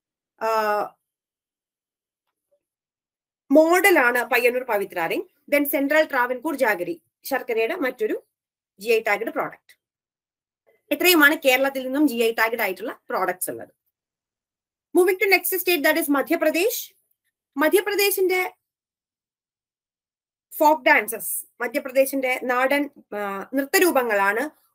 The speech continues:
മുരിയ, ബരേദി, അതുപോലെ ആഹിരി. മുരിയ, ബരേദി, ആഹിരി. ആ, മധ്യപ്രദേശിലെ, ആ, ഫെസ്റ്റിവൽസ്,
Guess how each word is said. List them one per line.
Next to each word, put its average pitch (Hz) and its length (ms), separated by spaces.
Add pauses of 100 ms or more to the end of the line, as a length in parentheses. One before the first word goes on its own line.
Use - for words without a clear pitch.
മുരിയ, 330 560 (300)
ബരേദി, 285 760
അതുപോലെ 254 520
ആഹിരി. 220 500 (100)
മുരിയ, 254 480
ബരേദി, 240 580
ആഹിരി. 208 400 (1800)
ആ, 240 100
മധ്യപ്രദേശിലെ, 392 840
ആ, 233 140
ഫെസ്റ്റിവൽസ്, 311 920